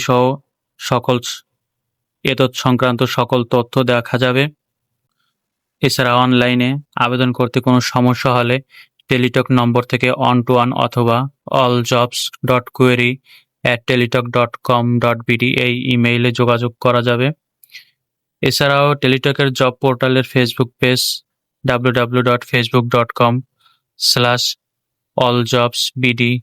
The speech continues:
টেলিটক এই মেসেজের মাধ্যমে যোগাযোগ করা যাবে।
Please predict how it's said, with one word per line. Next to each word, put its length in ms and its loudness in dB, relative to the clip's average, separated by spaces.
টেলিটক 440 0
এই 200 2
মেসেজের 540 0
মাধ্যমে 360 0
যোগাযোগ 300 0
করা 240 2
যাবে। 220 0